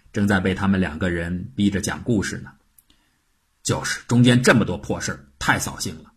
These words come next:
你赶快继续。”北欧小队长又急躁起来。“是啊，您讲吧，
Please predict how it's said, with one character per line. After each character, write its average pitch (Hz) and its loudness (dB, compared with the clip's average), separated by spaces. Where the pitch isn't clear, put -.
你 110 -10
赶 107 -2
快 135 4
继 135 6
续。” - 0
北 90 -8
欧 95 -2
小 92 -4
队 101 0
长 71 -10
又 120 4
急 85 -6
躁 87 -8
起 - -12
来。 73 -18
“是 131 2
啊， - -2
您 120 4
讲 123 -2
吧， - -12